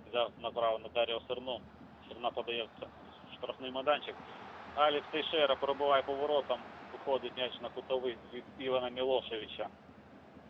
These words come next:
Повторюють нам епізод цей. Загубили захисники двадцять дев'ятого номера Шахтаря і пробивав він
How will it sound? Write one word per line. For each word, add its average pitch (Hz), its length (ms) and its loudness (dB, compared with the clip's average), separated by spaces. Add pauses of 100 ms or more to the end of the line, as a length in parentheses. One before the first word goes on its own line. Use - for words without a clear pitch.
(1900)
Повторюють 127 440 0
нам 127 160 -2
епізод 139 460 -2
цей. 107 200 -2 (1120)
Загубили 120 580 0
захисники 113 600 -8 (520)
двадцять 117 260 -6
дев'ятого 113 400 -2
номера 113 300 -2
Шахтаря 131 440 2
і 104 240 -4 (320)
пробивав 113 480 2
він 98 180 -10